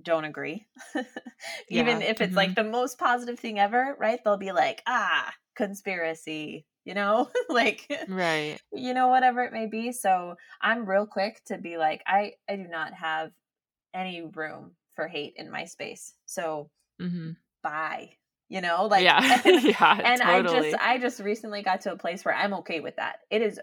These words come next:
Speaker 1: okay to set boundaries. I think it's much different than cancel culture. I think that
Speaker 2: Mm-hmm.
Speaker 1: cancel culture is being like, "Oh, I,
Speaker 2: Negative.
Speaker 1: I, cancel culture." Yeah. Cancel culture is like,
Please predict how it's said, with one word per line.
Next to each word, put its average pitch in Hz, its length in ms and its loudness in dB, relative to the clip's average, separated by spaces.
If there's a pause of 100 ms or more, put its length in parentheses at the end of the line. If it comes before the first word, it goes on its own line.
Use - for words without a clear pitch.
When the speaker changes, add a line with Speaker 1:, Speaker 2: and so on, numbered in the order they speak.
Speaker 1:
okay 202 540 -2
to 165 80 -10
set - 260 -4
boundaries. 160 540 -6
I 180 100 -2
think 202 220 -10
it's 175 240 -14
much 226 560 -2
different 190 300 -8
than - 140 -12
cancel 156 360 -10
culture. - 500 -14 (380)
I 196 80 0
think 196 240 -8
that 175 240 -4
Speaker 2:
Mm-hmm. 185 400 -4
Speaker 1:
cancel 190 400 -4
culture 180 340 -6
is 165 200 -2
being 160 340 -4
like, 151 380 -4 (100)
"Oh, 170 580 0
I, 190 220 0
Speaker 2:
Negative. 185 560 0 (280)
Speaker 1:
I, 190 300 -2
cancel 247 320 -6
culture." - 320 -8
Yeah. 440 320 0
Cancel 285 320 -4
culture 254 220 -8
is 220 120 -8
like, 185 220 2